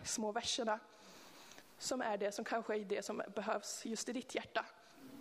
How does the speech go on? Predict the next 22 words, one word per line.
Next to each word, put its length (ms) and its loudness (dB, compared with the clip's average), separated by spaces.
Att 140 4
det 80 -4
kanske 260 2
är 40 2
de 240 2
minsta 480 0
situationerna, 760 2
som 180 4
när 100 4
någon 220 4
säger 220 2
en 80 2
kommentar 600 4
eller 160 2
en 80 0
komplimang 640 2
till 140 0
mig, 340 2
var 160 4
ju 60 2
väldigt 440 0
jobbigt. 560 0